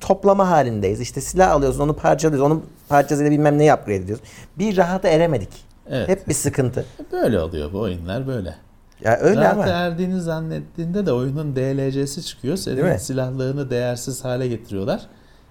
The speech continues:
Speaker 2: Yine başa dönüyorsun.
Speaker 1: Ya kötü bir oyun değil. Özellikle şey mesela bir Fallout dört ile kıyaslarsam grafik olarak her şey şöyle bir muhabbet yine var tabii ki. Gösterdiklerinden daha kötü grafiklerle çıktı.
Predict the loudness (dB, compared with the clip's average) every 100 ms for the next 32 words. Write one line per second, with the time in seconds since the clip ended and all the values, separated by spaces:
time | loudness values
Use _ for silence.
0 | -6 -2 0 0 -2 -4 -4 -8 -10 -14
1 | -18 -20 -20 _ _ _ _ _ _ _
2 | _ _ -20 -20 -2 4 4 4 -2 4
3 | 4 6 6 6 4 2 0 2 2 4
4 | 2 2 2 4 4 4 2 2 -2 -2
5 | 0 0 2 0 -2 -8 -20 -14 0 4
6 | 4 4 6 6 6 2 0 0 0 0
7 | 0 2 2 4 4 0 0 4 4 2
8 | -6 -6 -10 -14 _ _ -2 -2 2 4
9 | 4 4 0 4 2 4 2 2 0 -2
10 | -2 -4 -4 -2 0 -2 -8 -10 -8